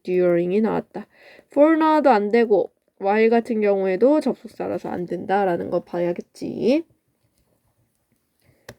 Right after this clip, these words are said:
Third, learn the value of respecting other people's views. 셋째로 배우래. 뭐를 배우래? 가치를. 근데 그 가치가 어떤 가치인지 오브부터 views까지가 꾸며주고 있지. 그래서 어떤 가치다?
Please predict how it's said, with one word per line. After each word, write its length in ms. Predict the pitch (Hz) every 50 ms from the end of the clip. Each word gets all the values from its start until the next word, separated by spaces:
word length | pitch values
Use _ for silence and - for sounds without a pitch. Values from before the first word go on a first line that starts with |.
| _ _ _ _ _ _ _ _ _
Third, 580 | _ - - - 269 262 254 262 302 320 254 247
learn 380 | 233 226 233 262 294 302 302
the 120 | 294 254 226
value 460 | 220 226 226 240 262 277 294 302 302
of 640 | 277 - 240 233 233 226 233 233 220 214 220 214 208
respecting 1000 | 208 196 202 214 - _ _ 240 226 233 226 _ - - 262 240 233 240 240 - -
other 460 | 202 202 214 202 202 196 196 196 185 - _
people's 540 | - 240 226 226 - 240 220 233 - - _ _
views. 500 | 180 175 165 - - - - - _ _ _ _ _ _ _ _ _ _ _ _ _ _ _ _ _ _ _
셋째로 600 | - - 330 320 - - 320 320 339 339 294 233
배우래. 600 | - 247 226 247 277 294 294 262 240 180 - - _ _
뭐를 480 | - - 180 180 185 185 202 208 208 202
배우래? 760 | 196 190 190 190 185 180 175 175 175 175 196 233 285 302 294 - - _ _
가치를. 680 | _ - 220 226 - _ - - 330 311 254 208 - - -
근데 240 | - 214 202 220
그 100 | 214 226
가치가 480 | 202 - 196 180 - - - 208 196 175
어떤 260 | 165 156 - 196 185 185
가치인지 560 | 185 180 - - 170 165 170 170 233 262 262
오브부터 480 | 208 208 214 220 233 233 233 226 240
views까지가 760 | 208 208 196 202 202 196 208 - - - 196 190 196 190 190 185
꾸며주고 520 | - 220 220 226 220 208 220 202 196 190
있지. 340 | 190 - _ - 269 269 254
그래서 240 | 247 202 - - 170
어떤 280 | 170 - - 180 190
가치다? 520 | 185 180 - - - 185 233 254 302 330